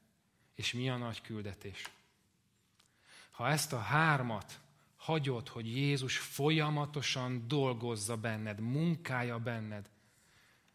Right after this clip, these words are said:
hogyha nem szűnsz meg olvasni az Isten igéjét, nem szűnsz meg rajongani a gyülekezetért, és nem szűnsz meg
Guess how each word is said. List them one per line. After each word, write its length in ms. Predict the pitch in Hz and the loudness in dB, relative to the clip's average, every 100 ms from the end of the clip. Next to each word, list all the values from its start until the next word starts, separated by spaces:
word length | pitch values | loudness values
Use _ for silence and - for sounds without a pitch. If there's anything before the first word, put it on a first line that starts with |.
| _ - - - | _ -20 -20 -18
hogyha 300 | - 123 120 | -8 -4 -2
nem 300 | 120 143 165 | 2 4 4
szűnsz 400 | 156 - 180 147 | 2 2 4 4
meg 220 | 156 147 | 4 0
olvasni 680 | 139 143 147 139 143 - 147 | 4 6 6 4 0 0 0
az 140 | 135 127 | 0 2
Isten 400 | 139 - 139 135 | 2 0 0 0
igéjét, 720 | 127 123 123 123 120 127 127 | 0 0 2 2 2 0 0
nem 220 | 131 147 | 2 2
szűnsz 440 | 143 160 160 147 | 2 2 2 2
meg 480 | 151 147 143 147 - - | 2 4 4 2 -8 -6
rajongani 1160 | 117 143 143 147 147 143 143 135 135 135 139 | 0 4 6 6 6 4 2 2 2 4 4
a 100 | 131 | 2
gyülekezetért, 1120 | 123 131 131 127 135 127 131 131 139 135 135 - - | 0 2 2 2 2 2 0 2 2 2 0 -10 -14
és 200 | - 107 | -8 -6
nem 400 | - 131 151 151 | 0 4 4 4
szűnsz 640 | 147 - - 165 147 - - | 2 0 0 2 2 0 0
meg 500 | 143 147 135 117 | 4 4 4 0